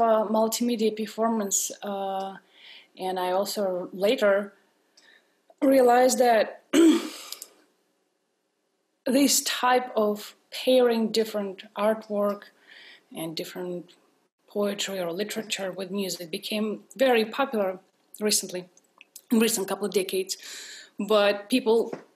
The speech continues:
try to find something that they have associations. I don't know, playing Debussy with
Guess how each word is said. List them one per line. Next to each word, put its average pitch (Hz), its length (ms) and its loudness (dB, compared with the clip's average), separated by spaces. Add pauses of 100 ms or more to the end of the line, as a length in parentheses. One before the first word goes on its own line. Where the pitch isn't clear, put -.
(120)
try 233 380 2
to 226 480 0
find 226 520 -2
something 220 440 -2
that 196 340 -6 (160)
they 220 120 2
have 208 360 -6
associations. 190 920 -6
I - 80 -8
don't 180 160 -4
know, 147 80 -6
playing 208 320 -2
Debussy 202 520 0
with 190 320 -8